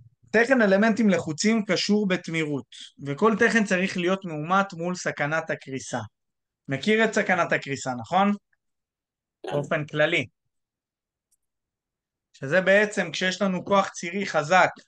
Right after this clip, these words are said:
Speaker 1: על אלמנט, אז נוצר לי מטבעו מומנט. זה קורה אך ורק בלחיצה. גם אתה רואה את זה בצורה הכי פשוטה, תיקח, אה, סרגל מברזל,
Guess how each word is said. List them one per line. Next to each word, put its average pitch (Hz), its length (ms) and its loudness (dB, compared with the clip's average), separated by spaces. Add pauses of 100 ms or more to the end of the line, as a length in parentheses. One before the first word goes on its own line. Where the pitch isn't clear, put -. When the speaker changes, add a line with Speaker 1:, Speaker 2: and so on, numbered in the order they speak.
(600)
Speaker 1:
על 127 160 -10
אלמנט, 190 600 -2 (720)
אז 170 240 0
נוצר 180 400 2
לי 208 260 -2
מטבעו 196 840 0
מומנט. 143 600 -4 (500)
זה 127 100 -12
קורה 147 320 0
אך 175 140 -4
ורק 170 280 0
בלחיצה. 139 640 -4 (1300)
גם 143 160 0
אתה 185 280 4
רואה 226 320 4
את 226 80 2
זה 220 100 0
בצורה 208 400 0
הכי 214 200 -4
פשוטה, 202 300 -4
תיקח, 175 500 -2
אה, 147 240 -4
סרגל 143 500 -4
מברזל, 160 720 0